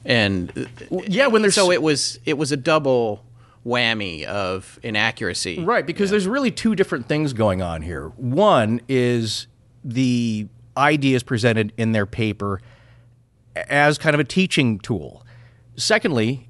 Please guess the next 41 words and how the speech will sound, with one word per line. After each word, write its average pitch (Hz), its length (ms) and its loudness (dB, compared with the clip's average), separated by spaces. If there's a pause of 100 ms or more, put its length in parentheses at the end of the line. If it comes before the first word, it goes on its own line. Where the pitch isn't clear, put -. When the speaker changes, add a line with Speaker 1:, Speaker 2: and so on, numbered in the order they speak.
Speaker 2:
it's 165 160 2
the 185 100 4
whole 185 360 4
Kelly 175 280 2
Hopkinsville 143 640 0
case. 185 460 0
That's 131 180 0
a, 143 140 0
they're 151 220 0
two - 280 -2
separate 143 260 0
matters 110 320 2
now 160 300 4
combined, 113 640 2 (460)
uh, 113 320 4
by 135 200 2
these 131 200 0
two 147 160 4
researchers, 101 840 0 (720)
and 131 480 2
you've 147 160 2
connected 156 500 2
them, 98 320 -2
and 139 120 2
it's 156 120 2
a 170 40 2
bad 165 300 2
connection. - 580 -4 (720)
Uh, 135 240 4
because, 139 640 2
uh, 135 160 -2
you 165 100 2
know, 143 220 2 (260)
that 160 320 2
whole 160 220 4
Kelly 170 240 2
Hopkinsville 127 640 0
case, 104 340 -4
we're 175 160 0
still 285 260 0
not 170 240 2